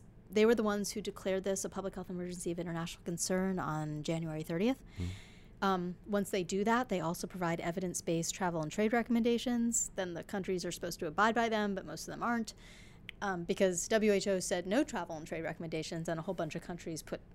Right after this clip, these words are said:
Speaker 1: say, like, travel bans in place. Um, so, so that they are the organization that is supposed to be governing the global response.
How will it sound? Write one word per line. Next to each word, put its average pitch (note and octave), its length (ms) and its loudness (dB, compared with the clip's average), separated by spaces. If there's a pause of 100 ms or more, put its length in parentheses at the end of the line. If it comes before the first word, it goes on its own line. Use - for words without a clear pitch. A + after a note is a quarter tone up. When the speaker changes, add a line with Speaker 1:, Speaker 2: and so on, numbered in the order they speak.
(100)
Speaker 1:
say, C3+ 200 -6
like, C#3 180 -8
travel E3+ 280 -4
bans D#3+ 360 -10
in - 80 -14
place. - 380 -6 (240)
Um, F#3+ 360 2 (440)
so, A3+ 260 6
so A#3+ 260 4
that A3+ 280 2
they B3+ 160 8
are D4+ 100 8
the A#3+ 140 4
organization G#3 500 2
that F3 140 -6
is E3+ 80 -4
supposed - 540 -6
to G3+ 60 -8
be E3+ 340 0 (140)
governing F3 640 -4 (200)
the F#3+ 80 -4
global F3 400 -2
response. - 560 -6